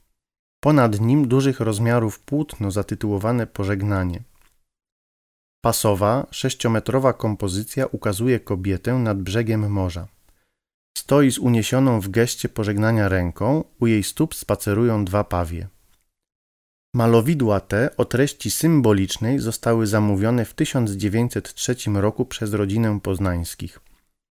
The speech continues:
Powstały w Monachium. Ich autor, Samuel Hirschenberg, namalował dwie pozostałe sceny umieszczone w sali.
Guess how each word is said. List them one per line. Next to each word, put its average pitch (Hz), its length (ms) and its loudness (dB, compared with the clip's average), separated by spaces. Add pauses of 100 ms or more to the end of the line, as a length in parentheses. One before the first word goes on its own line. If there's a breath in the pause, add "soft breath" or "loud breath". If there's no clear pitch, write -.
(140)
Powstały 135 540 2
w 110 40 -2
Monachium. 107 640 2 (880)
Ich 160 180 -2 (100)
autor, 104 560 2 (400)
Samuel 120 580 4
Hirschenberg, 104 960 -2 (340)
namalował 110 580 2
dwie 98 320 0
pozostałe 110 580 -2
sceny 110 440 -2
umieszczone 120 580 -2
w - 80 -12
sali. 90 360 -4